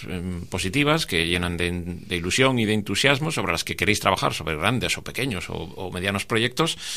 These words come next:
pero luego llega la realidad y, y cada minuto prácticamente, no voy a decir que se tuerce, pero sí tiene, eh, pues esta, este tipo de comportamientos, ¿no? Comportamientos sociales, ¿no?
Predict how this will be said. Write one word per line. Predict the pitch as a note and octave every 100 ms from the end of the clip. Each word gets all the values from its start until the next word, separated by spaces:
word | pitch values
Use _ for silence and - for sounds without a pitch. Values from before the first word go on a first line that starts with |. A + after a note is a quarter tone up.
| - - - - - - - -
pero | G#2+ F#2+
luego | B2+ C3+ A2+
llega | G2+ A#2 B2 A2
la | G#2+
realidad | G#2 G#2 G#2+ C#3 B2
y, | G2 F2+ E2+ E2 - F#2
y | F2+
cada | E2 F2+ F2
minuto | F#2+ A#2 B2+ B2 F#2
prácticamente, | G2 G2+ F#2+ A2 C3+ C#3 - -
no | G#2+ B2
voy | G2
a |
decir | F#2+
que | G#2
se | F#2+
tuerce, | C#3+ F3+ D#2+
pero | D#2
sí | F2+ E2+
tiene, | - F#2 E2 C#2 B1+ A#1 - -
eh, | D#2 C2 A1 G1+ G1+ G1+
pues | - E2+
esta, | F#2 - D2 C2 -
este | - G2
tipo | G2 G2
de | F2+ F2 -
comportamientos, | G2+ F#2+ F#2 A#2 - C#2 A2+
¿no? | D#2
Comportamientos | - F2 E2 A#2+ D3
sociales, | - - - - -
¿no? | G#3